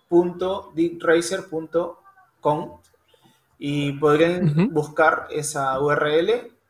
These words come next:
Speaker 1: ahí pueden registrarse, loguearse para poder acceder a este, al Deep Racer Student que está comentando Carlos. Entonces,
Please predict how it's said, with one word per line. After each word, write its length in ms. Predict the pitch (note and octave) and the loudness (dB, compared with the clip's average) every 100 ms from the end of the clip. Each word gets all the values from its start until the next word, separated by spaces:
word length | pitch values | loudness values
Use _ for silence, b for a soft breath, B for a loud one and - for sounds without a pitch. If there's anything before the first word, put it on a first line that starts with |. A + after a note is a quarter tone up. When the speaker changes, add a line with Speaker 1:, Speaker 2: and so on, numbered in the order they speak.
| _ - | _ -10
Speaker 1:
ahí 200 | C#3+ C#3+ | -8 -4
pueden 340 | D#3 D3 C#3+ | -2 -2 -2
registrarse, 760 | C#3+ C3+ C3+ - D3+ D3+ - D#3+ | -6 -8 -10 -2 0 0 -2 -2
loguearse 680 | C3+ C#3+ D3 D3+ - F3 G3 | 0 2 0 0 -4 -6 -4
para 280 | D3+ C3 | -2 -2
poder 200 | - C#3 | -2 -4
acceder 480 | C#3+ C#3+ C#3 C3+ - | -4 -6 -8 -6 -4
a 100 | C3+ | -4
este, 480 | C3+ - C3 A#2+ - - | -6 -8 -8 -8 -8 -8
al 180 | C3 | -8
Deep 160 | C#3+ C#3+ | -8 -4
Racer 320 | D3+ D3 C3 | -4 -4 -10
Student 320 | B2 D3+ D3+ | -10 -8 -8
que 60 | D3+ | -10
está 120 | B2 | -16
comentando 400 | C3 B2 B2+ B2 | -16 -16 -16 -12
Carlos. 540 | - D#3 E3 - - _ _ _ _ _ _ _ _ _ - | -8 -8 -8 -14 -20 _ _ _ _ _ _ _ _ _ -12
Entonces, 1160 | C#3 C#3 C#3 C#3+ D3 C#3 D3+ D3 C#3+ C#3 - | -10 -8 -6 -6 -4 -4 -2 -2 -2 -6 -12